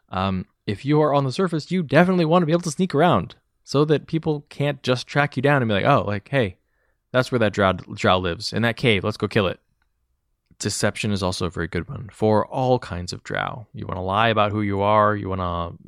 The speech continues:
you know, put on, uh, your disguise self spell and,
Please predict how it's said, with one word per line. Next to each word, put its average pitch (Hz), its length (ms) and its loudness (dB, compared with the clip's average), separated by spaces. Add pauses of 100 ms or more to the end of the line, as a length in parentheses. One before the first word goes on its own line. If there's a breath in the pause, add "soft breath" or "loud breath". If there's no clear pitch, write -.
(320)
you 110 120 -8
know, 85 260 -6 (160)
put 117 200 -2
on, 107 280 0
uh, 95 420 -2
your 107 200 -4
disguise 101 580 -2
self 107 480 -2 (220)
spell 127 600 -2 (520 soft breath)
and, 98 600 -4